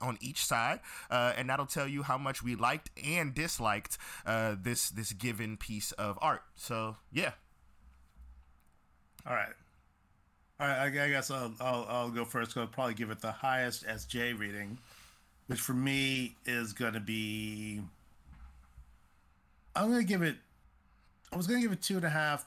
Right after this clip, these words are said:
Speaker 2: but I'm gonna give it three S Js. Um, the, the, I, I thought that the, the actors all went all in. I think they all did a good job, and what they were trying to do with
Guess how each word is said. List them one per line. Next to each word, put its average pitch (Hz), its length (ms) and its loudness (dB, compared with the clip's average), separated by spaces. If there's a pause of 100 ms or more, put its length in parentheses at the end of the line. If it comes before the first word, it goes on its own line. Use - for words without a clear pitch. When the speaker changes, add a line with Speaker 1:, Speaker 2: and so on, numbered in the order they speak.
Speaker 2:
but 127 160 0
I'm 127 280 0
gonna 127 200 -2
give 120 180 -4
it 113 80 -6 (260)
three 143 300 0
S 113 220 0
Js. - 460 -10 (1040)
Um, 117 600 0 (580)
the, 135 360 0
the, 120 340 0
I, 123 120 2 (120)
I 127 100 0
thought 139 360 0
that 131 180 0
the, 113 360 -2 (500)
the 139 140 0
actors 156 600 2
all 135 320 2
went 131 200 0
all 131 240 0
in. 127 300 0
I 117 100 0
think 120 260 -4
they 123 80 -4
all 117 280 -2 (120)
did 120 160 0
a 113 220 0 (840)
good 123 220 -2
job, 113 500 4
and 123 320 2
what 139 160 2
they 147 120 2
were 127 160 -2 (580)
trying 160 540 2
to 165 60 2
do 170 380 2
with 165 200 -2